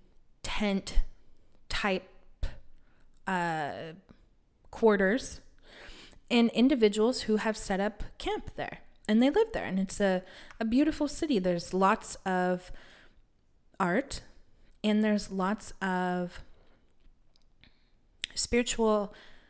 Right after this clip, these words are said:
communication in Slab City. When I visited Salvation Mountain in Slab City a couple weeks ago, I went to a wonderful church, which shall remain anonymous out of respect for the individual's request.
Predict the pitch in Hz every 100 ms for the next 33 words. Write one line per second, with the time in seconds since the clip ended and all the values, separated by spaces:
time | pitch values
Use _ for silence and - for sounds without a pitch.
0 | - _ _ _ _ _ _ - 226 220
1 | 208 - 185 - 151 143 - _ _ _
2 | _ _ _ _ 170 156 - 143 147 -
3 | 135 131 - - - - _ - _ -
4 | - - - - - 240 254 254 240 254
5 | 254 220 208 214 - 214 214 214 233 196
6 | 180 208 185 175 - 180 170 - 175 165
7 | 160 175 175 160 170 - - 190 165 165
8 | - 170 165 175 180 - - - 175 165
9 | 165 160 165 202 214 180 - - 170 -
10 | - 165 - 214 226 226 196 180 170 180
11 | 202 247 - 175 170 165 165 - 180 180
12 | - 170 160 160 165 160 160 160 156 147
13 | 147 - 151 185 - -